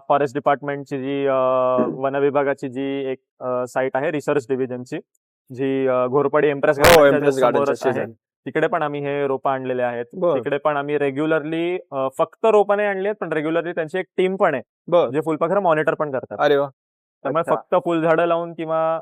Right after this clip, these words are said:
Speaker 1: हे असं होऊन, अ, आपलं काम संपत नाही. मला असं वाटतं आपण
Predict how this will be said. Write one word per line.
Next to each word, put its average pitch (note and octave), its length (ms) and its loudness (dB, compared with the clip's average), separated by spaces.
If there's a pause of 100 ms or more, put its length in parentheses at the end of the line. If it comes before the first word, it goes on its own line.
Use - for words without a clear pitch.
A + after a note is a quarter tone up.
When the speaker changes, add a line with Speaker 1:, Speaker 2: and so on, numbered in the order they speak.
(140)
Speaker 1:
हे D3 100 0
असं D#3 200 -2
होऊन, E3+ 480 -6 (260)
अ, C3+ 40 -10
आपलं C#3 440 -2
काम D#3+ 160 0
संपत D3+ 360 -2
नाही. C#3+ 160 -10 (120)
मला C#3+ 180 -2
असं D#3+ 140 -2
वाटतं D#3 240 -2
आपण F3 380 -6